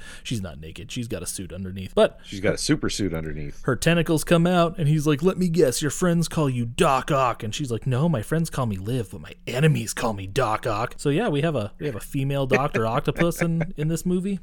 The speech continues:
Speaker 2: I'm into it.
Speaker 1: Yeah, it's cool. And then My-, <laughs> Miles just runs away while Peter gets his ass kicked for a minute.
Speaker 2: In fairness, though, Peter tells him, you know, like,
Speaker 1: Yeah.
Speaker 2: "I'm good. I got
Speaker 1: "I'm good.
Speaker 2: this."
Speaker 1: Get
Speaker 2: And
Speaker 1: outta
Speaker 2: she's
Speaker 1: here."
Speaker 2: like, "Who are you talking to?"
Speaker 1: And then apparently Gwen,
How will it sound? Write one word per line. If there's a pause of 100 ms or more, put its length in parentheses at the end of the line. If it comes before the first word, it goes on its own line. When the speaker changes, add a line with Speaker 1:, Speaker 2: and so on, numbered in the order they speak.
Speaker 2:
I'm
into
it. (240)
Speaker 1:
Yeah,
it's
cool.
And
then
My-, (200)
<laughs>
Miles
just
runs
away
while
Peter
gets
his
ass
kicked
for
a
minute.
Speaker 2:
In
fairness,
though,
Peter
tells
him, (180)
you
know, (160)
like, (100)
Speaker 1:
Yeah.
Speaker 2:
"I'm
good.
I
got
Speaker 1:
"I'm
good.
Speaker 2:
this."
Speaker 1:
Get
Speaker 2:
And
Speaker 1:
outta
Speaker 2:
she's
Speaker 1:
here."
Speaker 2:
like,
"Who
are
you
talking
to?" (420)
Speaker 1:
And
then (140)
apparently
Gwen,